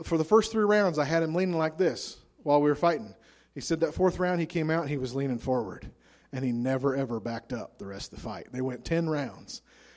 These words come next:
And Mayweather went from losing the first three rounds to winning the fight in ten rounds. I guarantee you, I don't care who you are, if you're in that situation where you're getting a bloody face,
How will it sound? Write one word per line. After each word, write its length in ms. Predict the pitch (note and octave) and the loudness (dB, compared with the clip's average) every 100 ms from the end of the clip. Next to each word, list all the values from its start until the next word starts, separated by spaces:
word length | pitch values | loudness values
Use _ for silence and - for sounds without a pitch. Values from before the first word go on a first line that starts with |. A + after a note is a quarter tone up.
| _ D#3 | _ -4
And 180 | C#3+ | 0
Mayweather 420 | D3 F#3 D#3+ C#3+ C#3 | 4 6 8 8 4
went 240 | D3 D3 | 0 -2
from 300 | - C#3+ C3+ | -2 -2 6
losing 300 | E3+ E3+ D#3 | 6 6 0
the 80 | C#3+ | 0
first 300 | E3 D#3+ - | 0 -2 -2
three 140 | D#3+ | -4
rounds 380 | C#3 C3 B2+ B2 | -2 -2 -4 -4
to 100 | - | -4
winning 280 | C3 C#3 C3 | -2 -2 -4
the 60 | - | 0
fight 360 | D3+ B2 A#2+ - _ - - _ | 0 0 -4 -12 _ -20 -20 _
in 180 | - B2+ | -6 -2
ten 240 | D#3+ D#3 D3+ | 0 0 0
rounds. 540 | D#3 C3+ B2+ B2+ - _ _ _ _ _ _ _ _ _ _ _ _ - | 0 -2 -6 -10 -18 _ _ _ _ _ _ _ _ _ _ _ _ -8
I 120 | C3 | -6
guarantee 400 | C3+ F3+ G3 G#3+ | 0 2 2 2
you, 80 | G#3+ | 2
I 100 | - | 2
don't 120 | E3+ | 0
care 160 | - D#3 | 0 2
who 160 | E3 | 4
you 200 | G3+ F#3+ | 6 6
are, 380 | G#3+ C3+ C3+ B2+ - _ _ - | 6 2 0 -6 -18 _ _ -12
if 180 | D3 D3 | -4 0
you're 120 | E3 | 4
in 180 | F#3+ G#3 | 4 4
that 140 | G3 | 4
situation 680 | A3 G#3 F#3+ G3 F#3+ D#3 C#3 | 2 2 4 4 4 -2 0
where 120 | D3+ | 0
you're 160 | D3 D#3+ | 0 2
getting 500 | D#3+ F3 E3 D3 - _ - | 4 4 4 -2 -8 _ -14
a 60 | |
bloody 420 | C3 D#3 F3+ F#3+ | 0 4 6 4
face, 600 | E3+ G3+ D#3 - - - | 4 2 2 -2 -12 -14